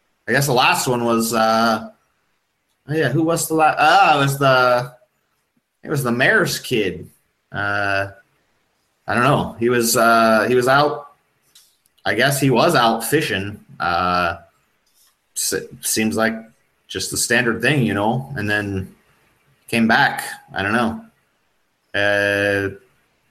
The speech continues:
they, they found the boat. Ju-, it washed ashore, kinda,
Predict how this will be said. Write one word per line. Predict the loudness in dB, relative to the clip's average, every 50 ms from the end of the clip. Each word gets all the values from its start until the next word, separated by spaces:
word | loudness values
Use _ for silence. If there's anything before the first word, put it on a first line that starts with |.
| _ _ _ _ _ _ _ -6
they, | -4 -2 -2
they | 0 -2
found | -2 0 2 2 4 4 2
the | 2
boat. | 2 2 4 4 2 2 0 -4 -8 -16 -20 _ _ _ _ -14 -8
Ju-, | -4 -4 -2
it | 0 2
washed | 2 2 2 2 2 0 0 -2
ashore, | -4 -2 0 0 2 2 4 2 2 0 -4 -6 -4
kinda, | -2 0 0 0 -2 -4 -6 -12